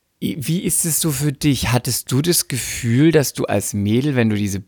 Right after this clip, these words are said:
Barbie anguckst, denkst, das ist so das Frauenbild? Es wird doch immer, man kommt doch alle Jahre wieder, dass man irgendwie sagt, die Mädchen kriegen durch die Barbie so vermittelt, man muss so proportioniert sein und hat dann Komplexe.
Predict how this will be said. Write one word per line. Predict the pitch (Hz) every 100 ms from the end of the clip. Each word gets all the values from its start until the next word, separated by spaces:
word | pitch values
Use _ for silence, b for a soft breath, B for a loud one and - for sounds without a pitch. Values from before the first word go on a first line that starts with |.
| _
Barbie | 85 76 107 127
anguckst, | - 143 147 143 - _ -
denkst, | 113 123 - -
das | 107 -
ist | 123 -
so | 120
das | 113 -
Frauenbild? | - - 69 87 113 131 156 143
Es | 110
wird | 110
doch | 110
immer, | 120 120
man | 117
kommt | - 117
doch | 120
alle | 139 156
Jahre | 151 131 120
wieder, | 131 131
dass | 110 104
man | 104
irgendwie | 117 117 110
sagt, | 101 104 110 -
die | 113
Mädchen | 104 113 - 131 120
kriegen | - 117 110
durch | 104
die | - 107
Barbie | - 90 98 120 120 113 B B
so | - 123
vermittelt, | - 113 113 117 131 117 -
man | 117 107
muss | 110 117 -
so | - 113 113
proportioniert | - 104 95 90 - - 101 113 156
sein | - 147 139
und | - 123 B B
hat | - 113 -
dann | 113 110
Komplexe. | - 110 - 76 - - - 64